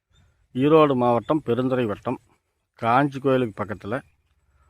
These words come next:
ஒரு ஏக்கர் தோட்டம் பார்க்க, தோட்ட நிலம் பார்க்க வந்திருக்கிறேங்க. இப்ப எப்படின்னு பார்த்தீங்கன்னா, இந்த நாம் பார்த்துட்டு இருக்கிற காடு இதுதாங்க. அதாவது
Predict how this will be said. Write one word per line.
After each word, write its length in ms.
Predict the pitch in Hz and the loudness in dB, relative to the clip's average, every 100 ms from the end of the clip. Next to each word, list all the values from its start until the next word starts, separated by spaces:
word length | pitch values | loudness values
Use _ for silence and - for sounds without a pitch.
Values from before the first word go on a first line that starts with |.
| _ - | _ -8
ஒரு 260 | 120 131 135 | 0 2 4
ஏக்கர் 320 | 139 135 139 | 4 4 -4
தோட்டம் 340 | - 117 107 98 | -2 -4 -4 -6
பார்க்க, 260 | 101 98 95 | -8 -8 -2
தோட்ட 300 | 131 131 120 | 2 2 0
நிலம் 280 | 107 123 127 | 0 2 2
பார்க்க 280 | 113 101 98 | 0 -2 -8
வந்திருக்கிறேங்க. 440 | 92 87 90 87 - _ _ _ _ _ _ _ _ _ _ _ | -10 -14 -14 -14 -18 _ _ _ _ _ _ _ _ _ _ _
இப்ப 140 | - | -6
எப்படின்னு 280 | 120 131 127 | -2 0 0
பார்த்தீங்கன்னா, 440 | 120 104 110 135 120 98 92 87 _ _ _ _ _ - | -2 -2 -2 -2 -2 -4 -10 -16 _ _ _ _ _ -6
இந்த 200 | 131 131 123 113 110 107 107 | -2 2 4 4 2 0 0
நாம் 260 | 117 110 | -2 0
பார்த்துட்டு 300 | 120 117 113 | -2 -2 -6
இருக்கிற 180 | 110 104 | -6 -4
காடு 220 | 110 110 | -4 -4
இதுதாங்க. 300 | 92 101 92 120 - _ _ _ _ _ _ _ _ _ _ | -6 -8 -8 -12 -14 _ _ _ _ _ _ _ _ _ _
அதாவது 360 | 120 117 113 | -6 -4 -2